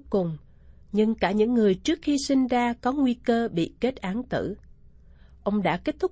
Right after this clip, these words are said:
cuộc đời như thế. Một cách đơn sơ, cảm ơn ông và cảm tạ Chúa vì đã ban cho chúng ta người ấy với một chứng tá vĩ đại." Ngoài ra, trong buổi tiếp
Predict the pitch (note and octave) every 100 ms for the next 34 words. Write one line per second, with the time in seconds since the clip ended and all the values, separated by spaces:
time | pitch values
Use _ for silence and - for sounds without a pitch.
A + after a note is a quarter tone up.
0 | - F#3+ F3+ F#3 F3+ E3+ G3 C4 C4+ A3+
1 | A#3 D4 - - - - - - - E3+
2 | D#3+ - B3+ G#3+ A3 G#3+ - A3 G#3 G#3
3 | - - - - C4+ D4+ C4+ B3 C4 G#3+
4 | D#3+ D#3+ F#3+ - F3+ - - G3+ A3+ D#4
5 | - - - G3 F#3+ G3 G#3+ B3+ C4+ C4+
6 | C4 C4 C#4+ - B3 A#3+ G3+ E3 - F3
7 | F#3+ B3 G#3+ C4+ G3+ - - G3 A#3+ G#3
8 | F#3+ A3 G#3+ D3 E3+ D#3 C3+ - - -
9 | - - - - G3 F#3 E3+ G#3+ A3 A3
10 | - C4+ F#3 F3+ C#4+